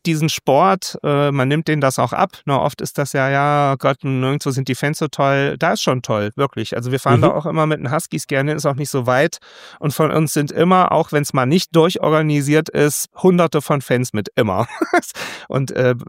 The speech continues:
Speaker 1: als wir mit den Kindern da waren, waren wir mit fünfzig Kids da. Das musste dann auch erst mal machen, ne, in einem offenen alten Stadion. Wir hatten fünf, Sechsjährige dabei und so,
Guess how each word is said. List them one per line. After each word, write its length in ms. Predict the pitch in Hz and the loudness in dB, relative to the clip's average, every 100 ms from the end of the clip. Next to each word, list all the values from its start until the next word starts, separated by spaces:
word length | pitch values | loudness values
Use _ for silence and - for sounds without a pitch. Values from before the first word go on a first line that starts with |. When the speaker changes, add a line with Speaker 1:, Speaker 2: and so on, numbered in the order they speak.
| 131 | -6
Speaker 1:
als 200 | - 123 | -6 -2
wir 80 | 135 | -2
mit 120 | 135 | 0
den 100 | 135 | -2
Kindern 380 | - 160 190 170 | 0 2 2 2
da 200 | 151 143 | 2 0
waren, 220 | 139 139 131 | 0 0 0
waren 180 | 123 | 0
wir 120 | 127 127 | 0 0
mit 140 | 117 | -2
fünfzig 480 | - 160 - - 123 | -2 -4 -4 -6 0
Kids 300 | - 196 - | 0 0 -2
da. 300 | 151 165 185 - | 0 2 0 -2
Das 200 | - - | -4 -4
musste 220 | 135 139 | -4 -2
dann 160 | 123 - | -2 0
auch 200 | 143 185 | 0 0
erst 260 | - 180 - | 0 -2 0
mal 120 | 180 | 0
machen, 440 | 180 175 220 214 160 | 0 0 -2 -4 -4
ne, 100 | 156 | -4
in 180 | 151 | -2
einem 140 | 156 156 | -2 -2
offenen 380 | - - 165 - | -4 -2 -2 0
alten 260 | 156 - | -4 -4
Stadion. 540 | - 151 127 151 147 135 | -6 -2 -2 -2 -2 -2
Wir 80 | |
hatten 160 | 131 139 | -4 -4
fünf, 220 | - 160 | -6 -4
Sechsjährige 600 | - - - 107 107 110 | -4 -6 -4 -4 -2 -2
dabei 400 | 107 107 113 113 | -2 -2 -2 -2
und 160 | - 117 | -6 -6
so, 280 | 113 113 | -4 -4